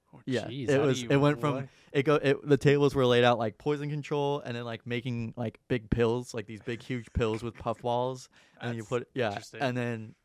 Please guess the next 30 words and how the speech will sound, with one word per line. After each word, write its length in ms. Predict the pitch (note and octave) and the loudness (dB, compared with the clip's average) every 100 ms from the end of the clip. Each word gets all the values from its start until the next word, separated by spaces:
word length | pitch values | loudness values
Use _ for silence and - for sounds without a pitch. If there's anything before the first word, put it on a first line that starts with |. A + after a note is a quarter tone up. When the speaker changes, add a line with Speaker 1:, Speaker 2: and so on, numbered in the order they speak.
| - | -10
Speaker 2:
then 120 | C3 | -6
it 40 | A#2 | -6
went 140 | A2+ | -8
to 80 | - | -10
germs, 480 | A2+ G2+ G2+ - - _ _ _ _ - - _ _ - | -8 -8 -8 -16 -20 _ _ _ _ -18 -18 _ _ -2
uh, 460 | A2 G#2 G2+ G2+ A2+ _ | 0 0 -2 -6 -10 _
with 220 | B2+ A#2 G#2+ | -6 -4 0
big 200 | B2+ A2 | 0 2
fuzzy 220 | A#2 G#2 | 0 0
microbes. 580 | G2+ G2 - - - - _ _ _ _ - | -4 -6 -10 -14 -20 -20 _ _ _ _ -18
Speaker 1:
Nice. 140 | D#4 B2+ | -4 2
Speaker 2:
Um, 540 | A#2+ A#2 A2 G#2+ - - - _ _ _ _ _ - | 4 4 2 -2 -8 -18 -20 _ _ _ _ _ 0
and 140 | C#3+ | 4
there's, 140 | C#3+ B2+ | 6 6
there's, 200 | D3 C#3+ | 4 4
there's 200 | D3+ C3+ | 0 0
this 160 | C3 | -2
one 120 | B2+ B2 | -2 0
kid 180 | C#3 | 2
that 120 | A#2+ A#2 | 4 4
was 160 | B2 | 4
like, 220 | C3 A#2 - _ _ _ _ _ - - | 4 2 -4 _ _ _ _ _ -8 6
"Can 140 | G#3+ | 8
I 100 | B3+ | 10
buy 360 | C#4+ C3 B2+ C#3+ | 10 10 10 8
this?" 520 | F3+ G#3+ - - - _ _ _ _ _ _ _ _ _ - _ _ - | 6 4 0 -8 -10 _ _ _ _ _ _ _ _ _ -20 _ _ 6
And 340 | C#3+ C3 B2+ | 8 8 8
I 80 | C#3 | 8
was 160 | D3 | 8
like, 240 | D3 C#3+ | 6 4